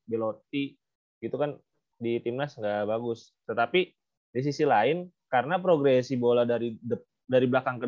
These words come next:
depan itu lambat, sehingga si pertahanan lawannya ini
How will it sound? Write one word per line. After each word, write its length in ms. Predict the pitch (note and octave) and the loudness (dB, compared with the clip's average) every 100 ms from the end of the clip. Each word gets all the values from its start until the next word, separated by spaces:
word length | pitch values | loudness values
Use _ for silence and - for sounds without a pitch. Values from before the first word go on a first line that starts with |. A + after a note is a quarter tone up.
| A2+ | -6
depan 240 | - G#2 | -6 -8
itu 160 | G2 D3+ | -4 0
lambat, 560 | D3 E3+ F#3+ E3+ E3 | 2 2 4 4 4
sehingga 400 | C3 A#2 C3+ D#3 - _ _ _ _ _ _ _ _ | -4 -6 -4 -6 -8 _ _ _ _ _ _ _ _
si 240 | _ - D3 | _ -2 0
pertahanan 560 | D3+ - C#3+ C#3+ C#3+ | 0 0 2 2 2
lawannya 320 | C#3 C3 B2 | 2 2 0
ini 160 | D3+ | -4